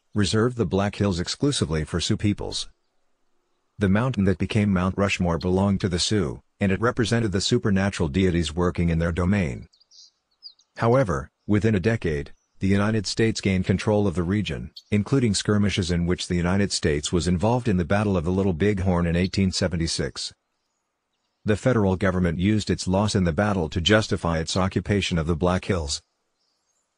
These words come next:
In nineteen twenty-five, Borglum began designing the monumental memorial at Mount Rushmore.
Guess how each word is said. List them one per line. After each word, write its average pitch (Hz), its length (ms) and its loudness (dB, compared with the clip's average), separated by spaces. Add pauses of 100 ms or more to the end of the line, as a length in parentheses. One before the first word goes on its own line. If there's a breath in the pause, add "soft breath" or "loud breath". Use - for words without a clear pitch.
(100)
In 104 140 4
nineteen 120 400 2
twenty-five, 90 760 -2 (260)
Borglum 107 400 2
began 98 320 2
designing 95 480 0
the 92 80 2
monumental 98 540 2
memorial 90 480 2
at 87 100 0
Mount 90 280 0
Rushmore. 73 580 -4